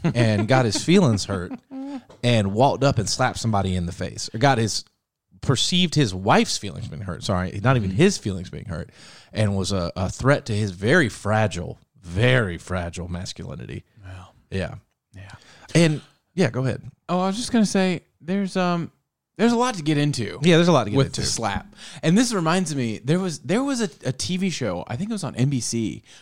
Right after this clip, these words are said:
Speaker 1: with, like, Zachary Quinto
Speaker 2: Mm-hmm.
Speaker 1: a few years ago called The Slap.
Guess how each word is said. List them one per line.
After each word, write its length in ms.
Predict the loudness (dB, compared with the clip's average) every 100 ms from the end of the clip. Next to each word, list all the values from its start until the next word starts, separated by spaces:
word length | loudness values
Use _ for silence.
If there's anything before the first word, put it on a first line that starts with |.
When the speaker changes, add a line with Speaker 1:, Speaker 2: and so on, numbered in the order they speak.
| _
Speaker 1:
with, 120 | -2
like, 220 | -2 -2
Zachary 600 | -2 -2 0 0 0 -2 -4
Quinto 600 | -4 -4 -6 -14 -18 -8
Speaker 2:
Mm-hmm. 120 | -4 -2
Speaker 1:
a 40 |
few 180 | 0 2
years 280 | 2 0 -2
ago 360 | -6 -8 -14 _
called 440 | -2 0 -2 -6
The 80 | -8
Slap. 480 | -4 0 -2 -2